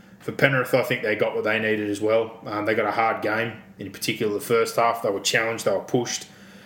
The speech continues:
They got some of the ring rust out that we saw again the week before. It wasn't all slick. Their forwards were challenged, but,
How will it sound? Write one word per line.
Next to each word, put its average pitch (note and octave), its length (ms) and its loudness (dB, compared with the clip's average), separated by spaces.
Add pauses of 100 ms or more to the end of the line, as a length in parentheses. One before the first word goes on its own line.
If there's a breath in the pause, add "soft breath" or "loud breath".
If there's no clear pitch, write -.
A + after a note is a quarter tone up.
(340 loud breath)
They G#2 140 0
got B2+ 240 0
some A#2 160 -2
of G#2+ 80 -2
the G#2 80 2
ring A#2 200 0
rust A2+ 320 0
out A#2+ 220 2
that A2+ 120 -8
we G#2+ 100 -2
saw A#2 280 2
again A2 220 0
the A2 80 -2
week A2 200 0
before. A2+ 380 0
It A2 60 -6
wasn't A2+ 280 2
all G#2 140 -2
slick. A#2 520 -2 (260)
Their A2 140 2
forwards A2+ 380 0
were G#2+ 80 -4
challenged, A2+ 480 -2
but, G2+ 240 -2